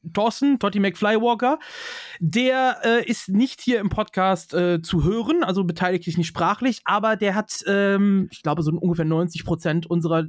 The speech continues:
oder fünfundneunzig Prozent, äh, unserer Jingles produziert. Unter anderem auch jetzt in der Halloween-Folge den Jingle,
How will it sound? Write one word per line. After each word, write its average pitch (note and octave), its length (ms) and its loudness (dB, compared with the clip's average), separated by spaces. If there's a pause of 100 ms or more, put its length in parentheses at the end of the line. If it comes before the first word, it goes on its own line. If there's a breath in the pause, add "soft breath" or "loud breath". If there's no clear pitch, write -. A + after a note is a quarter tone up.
oder D#3 240 0
fünfundneunzig D3 460 0
Prozent, D#3+ 340 -2 (360 loud breath)
äh, F#3 200 2
unserer G#3+ 320 2
Jingles E4+ 320 2
produziert. D3+ 500 -4
Unter G3+ 300 0
anderem G3+ 300 2
auch F#3 220 0
jetzt E3+ 280 -4
in E3+ 100 2
der F3 100 2
Halloween-Folge A3 600 0
den G3 140 2
Jingle, G3+ 260 2